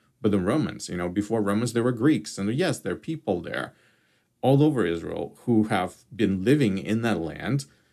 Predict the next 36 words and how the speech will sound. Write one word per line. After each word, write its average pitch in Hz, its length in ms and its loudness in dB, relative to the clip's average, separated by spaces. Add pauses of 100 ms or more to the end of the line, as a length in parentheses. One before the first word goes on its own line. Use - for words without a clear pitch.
(260)
in 98 240 2
various 110 340 2
capacities. 98 840 -6 (380)
And 104 360 0
so, 127 240 0
yes, 127 360 -2
you're 98 100 -2
going 120 220 0
to 113 100 -2
encounter 85 580 -2
non-Jews. 78 680 -8 (360)
But 110 540 -2 (520)
at 104 220 -2
the - 80 -10
same 104 260 0
time, 107 540 0 (320)
how - 400 -4
many 185 260 2
non-Jews 110 720 0
follow 104 460 0
a 95 60 -2
Jewish 104 360 -4
rabbi 85 560 -2 (280)
around 101 260 2
the 92 80 -4
countryside, 87 680 -2
just 92 180 -8
from, 92 160 -4
from 95 180 -4
place 104 260 0
to 107 100 -10
place, 120 280 -2
listening 107 400 0
to 113 100 -2
his 110 180 -2
ramblings 107 640 -2